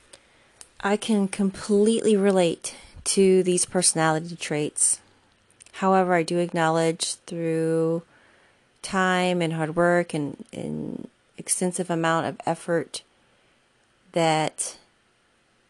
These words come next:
I'm able to not engage in these behaviors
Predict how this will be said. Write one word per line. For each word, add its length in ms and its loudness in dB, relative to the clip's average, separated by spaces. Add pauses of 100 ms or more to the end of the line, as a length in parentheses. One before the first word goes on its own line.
(520)
I'm 180 -2
able 300 2
to 880 -2 (720)
not 720 -2 (460)
engage 460 0
in 80 0
these 220 -2
behaviors 960 -4